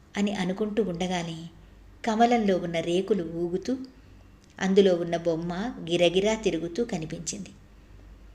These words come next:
తన కళ్ళు తిరుగుతూ ఉన్నవేమోనని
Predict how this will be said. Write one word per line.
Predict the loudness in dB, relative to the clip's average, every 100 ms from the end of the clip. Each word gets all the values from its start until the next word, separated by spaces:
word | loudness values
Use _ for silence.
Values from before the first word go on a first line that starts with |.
| -20 -20 -20 -20 -10 0
తన | 2
కళ్ళు | 4 4 4
తిరుగుతూ | 4 4 4 2 2
ఉన్నవేమోనని | 2 4 4 4 2 0 -2